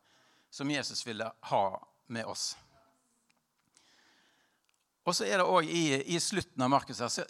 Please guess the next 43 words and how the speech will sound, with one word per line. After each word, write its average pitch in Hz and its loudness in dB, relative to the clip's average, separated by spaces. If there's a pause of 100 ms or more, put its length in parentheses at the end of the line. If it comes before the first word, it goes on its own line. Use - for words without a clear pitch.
(100)
så 151 -4 (300)
er 190 4
det 110 0
ganske 165 0
interessant 139 0 (100)
å, 120 0 (340)
ehm, 120 -4 (360)
jeg 143 -4
tenker, 123 2 (920)
det 160 -6
er 160 -6
fire 180 0
ting 143 0
som 127 -4
er 127 -2
interessant. 120 -2 (720)
<laughs> - -14
Nei, - -12
det 147 -4
må, - -8
det - -14
er 101 -10
ikke 104 -8
mer 98 0
enn 95 -8
fire 110 -2
ting 113 -4
som 107 -4
er 110 0
interessant. 120 4 (560)
Men 160 4
det 160 4
er - -4
fire 180 4
ting 151 0
som 143 0
jeg 139 4
skal 104 -6
snakke 127 2
om. 123 0 (720)
Jeg 156 0
prøver 202 2
neste. 143 2